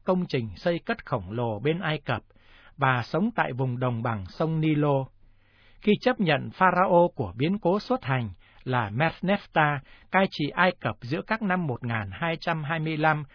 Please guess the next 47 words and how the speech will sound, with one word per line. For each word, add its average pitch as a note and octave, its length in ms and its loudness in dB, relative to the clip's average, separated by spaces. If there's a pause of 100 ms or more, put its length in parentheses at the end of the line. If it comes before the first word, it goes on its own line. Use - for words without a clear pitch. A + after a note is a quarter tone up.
(160)
tới G#3 120 2
một D3+ 200 2
nghìn A2+ 280 -2
hai D3+ 260 -2
trăm D3+ 220 -2
lẻ G#2 320 -4
năm C#3+ 280 0
trước - 240 -4
công C#3+ 220 0
nguyên, C3+ 280 0 (600)
thì D3 340 2
Pharaoh G3 680 2
của G#2+ 220 -2
biến F3 220 0
cố F3+ 240 4
đánh G3+ 300 0
chiếm F#3+ 240 0
Canaan E3 640 0 (320)
sẽ - 240 -2
là G#2+ 320 -2
Ramses D#3+ 580 -2
ba, D3 320 2 (300)
cai F#3 220 4
trị C#3+ 160 -4
Ai F3+ 240 0 (100)
Cập A2 220 -4
giữa C#3+ 240 -4
các G#3+ 160 -4
năm F3+ 220 -2
một C3 200 -6
nghìn G#2+ 300 -4
một G#2+ 220 -8
trăm D3+ 280 -4
chín F#3 200 -2
mươi D#3+ 180 0
tám C#3+ 300 0 (340)
tới G#3 160 6
một D3+ 280 4
nghìn B2+ 220 2
một A2+ 260 -2
trăm E3 260 0
sáu E3+ 220 0
mươi F#3 180 2
sáu D#3+ 340 2
trước G#3+ 280 0
công D#3 240 2
nguyên. C#3+ 300 4